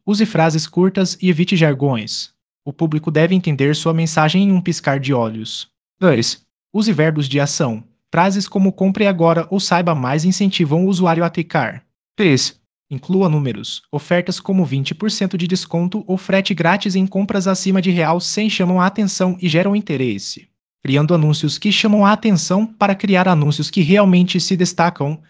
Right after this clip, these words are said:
pense em como capturar a atenção do seu público. Aqui estão algumas estratégias. Elemento título. Use palavras impactantes e intrigantes. Exemplo, imperdível ou exclusivo. Elemento descrição.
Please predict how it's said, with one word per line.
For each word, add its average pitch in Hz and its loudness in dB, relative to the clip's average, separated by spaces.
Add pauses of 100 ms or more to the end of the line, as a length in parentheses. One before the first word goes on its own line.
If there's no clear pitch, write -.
pense 175 0
em 175 0
como 202 -2
capturar 190 0
a 202 2
atenção 180 0
do 143 -4
seu 170 -2
público. 139 -6 (340)
Aqui 165 -2
estão 190 0
algumas 175 0
estratégias. 135 -2
Elemento 165 0
título. 175 -4
Use 202 0
palavras 165 2
impactantes 170 -2
e - 0
intrigantes. 160 -2 (420)
Exemplo, 160 2
imperdível 160 2
ou 175 0
exclusivo. 123 -2 (380)
Elemento 156 -2
descrição. 156 -4